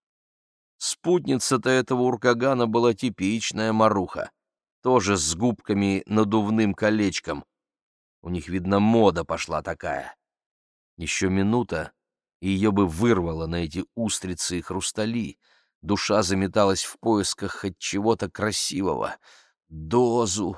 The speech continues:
дозу!» молила она, будто наркоман на героиновой ломке. «О, скворец!» Нараставший душевный спазм ослабил холодные пальцы. Как он там говорил?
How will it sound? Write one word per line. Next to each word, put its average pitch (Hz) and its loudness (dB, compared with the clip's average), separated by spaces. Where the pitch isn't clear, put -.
дозу!» 127 2
молила 107 2
она, 120 2
будто 101 -2
наркоман 95 4
на 90 0
героиновой 92 0
ломке. 90 -4
«О, 120 0
скворец!» - -6
Нараставший 107 2
душевный 107 -2
спазм 107 4
ослабил 101 0
холодные 98 -2
пальцы. 101 0
Как 127 2
он 113 4
там 101 2
говорил? 104 0